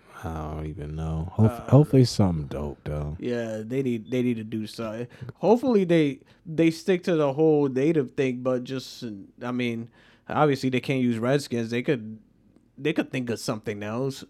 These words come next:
Speaker 1: I don't know. Red Hawks? <laughs>
Speaker 2: Tomahawks or some shit, you know? Like,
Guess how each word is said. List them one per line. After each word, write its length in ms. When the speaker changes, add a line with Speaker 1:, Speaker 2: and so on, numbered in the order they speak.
Speaker 1:
I 140
don't 240
know. 180
Red 220
Hawks? 340
<laughs> 100
Speaker 2:
Tomahawks 640
or 60
some 180
shit, 260
you 140
know? 220
Like, 420